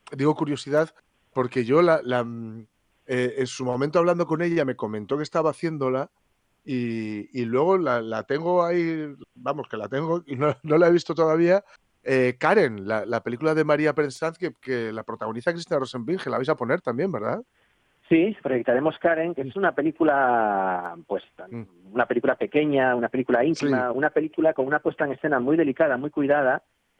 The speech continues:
Speaker 2: que,
Speaker 1: Sí.
Speaker 2: que nos cuenta la vida, pues, de Karen Blixen, eh,
Speaker 1: Ajá.
Speaker 2: una figura, mm, digamos, que, que todo el mundo, el gran público,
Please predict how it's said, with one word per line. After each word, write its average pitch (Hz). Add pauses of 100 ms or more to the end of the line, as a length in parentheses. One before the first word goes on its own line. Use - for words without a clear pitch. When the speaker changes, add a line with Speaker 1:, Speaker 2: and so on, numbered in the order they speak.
(140)
Speaker 2:
que, 147
Speaker 1:
Sí. 107
Speaker 2:
que 131
nos 113
cuenta 123
la 135
vida, 127
pues, 113
de 95
Karen 107
Blixen, 123
eh, 78
Speaker 1:
Ajá. 107
Speaker 2:
una 202
figura, 117 (100)
mm, 110
digamos, 110
que, 113 (100)
que 117
todo 131
el 123
mundo, 131
el 120
gran 131
público, 127